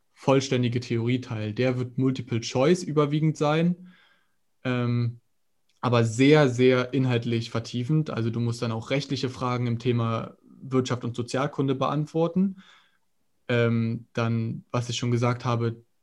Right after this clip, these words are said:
da kommt dann sowas wie das Restaurant wieder hervor. Du musst dann die Gläser und Bestecke wissen, die Weine wissen. Du musst vielleicht auch gewisse Weine nennen und denen ihre Herkunft und Herstellung.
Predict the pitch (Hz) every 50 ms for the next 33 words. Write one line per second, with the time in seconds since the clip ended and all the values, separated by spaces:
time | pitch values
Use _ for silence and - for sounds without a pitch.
0 | _ - - 113 113 - - 117 117 117 117 120 117 113 117 117 117 113 113 -
1 | - - 117 113 113 117 120 120 - - - 120 117 120 123 127 120 - 120 110
2 | 131 156 170 160 165 160 156 151 156 147 151 - 160 160 160 156 135 123 123 120
3 | 117 - 123 120 117 117 120 135 135 135 131 120 120 127 - - 151 147 - 151
4 | 127 135 131 127 - 147 143 147 165 131 123 120 120 127 131 123 127 123 123 -
5 | 127 123 123 123 127 117 - - - 120 120 120 127 127 123 - 127 131 127 -
6 | 127 123 123 123 120 120 123 135 151 180 208 226 165 123 117 135 127 123 127 120
7 | 120 117 123 139 160 160 - 175 165 - 139 127 113 113 135 160 175 - - 180
8 | 180 180 180 180 -